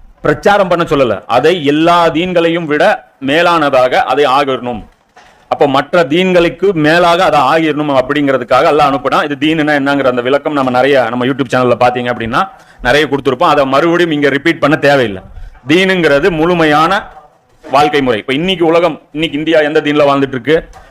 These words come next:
செக்குலரிசம், கேபிட்டலிசம் அப்படின்னு சொல்லக்கூடிய தீன்ல வாழ்ந்துட்டு இருக்கு. மதம் என்பது வேறு, தீன் என்பது வேறு. இன்னைக்கு வந்து ரஷ்யா வந்து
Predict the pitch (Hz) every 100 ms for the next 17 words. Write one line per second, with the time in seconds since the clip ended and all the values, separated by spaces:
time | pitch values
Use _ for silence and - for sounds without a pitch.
0 | - - - 156 170 170 147 135 156 202
1 | - _ - 147 156 151 139 139 165 135
2 | 143 156 156 139 131 127 127 175 139 151
3 | 151 139 131 123 110 98 113 123 165 175
4 | 160 151 151 135 143 185 139 151 151 135
5 | 127 151 110 87 _ _ _ - 139 151
6 | 151 160 147 - 170 156 147